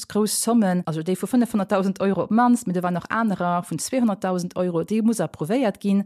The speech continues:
Und ein Kreditlinie, die muss ganz sicher von, ob Manns zwei Leute approviert gehen. Und ich kann mir nicht vorstellen, dass du zwei Membern vom Conseil d'Administration spontan das akkordiert hätten, ohne dass du überhaupt eine Sitzung abberufen wäre und die anderen auch alle guten do Akkorde gewesen wären.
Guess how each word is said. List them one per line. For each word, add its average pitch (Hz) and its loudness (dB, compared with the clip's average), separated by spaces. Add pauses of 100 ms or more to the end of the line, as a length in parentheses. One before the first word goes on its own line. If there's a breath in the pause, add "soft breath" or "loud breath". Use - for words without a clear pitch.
Und 185 0
ein 170 0
Kreditlinie, 196 -2
die 175 0
muss 175 -2
ganz 185 -2
sicher 240 0
von, - -4
ob - -6
Manns 202 0
zwei 190 -2
Leute 190 0
approviert 180 -2
gehen. 180 -2
Und 185 -2
ich 180 -2
kann 226 0
mir 214 2
nicht 277 0
vorstellen, 220 -2
dass 170 -4
du 202 -2
zwei 233 0
Membern 190 0
vom - -6
Conseil 185 -6
d'Administration 180 -2
spontan 208 -2
das 196 -2
akkordiert 202 0
hätten, 190 -2 (120)
ohne 240 6
dass 170 0
du - -2
überhaupt 202 0
eine 156 0
Sitzung 185 0
abberufen 160 -4
wäre 151 -2
und 165 -2
die - -6
anderen 190 0
auch - -6
alle 175 0
guten 165 -2
do 165 -2
Akkorde - -4 (160)
gewesen - -12
wären. - -10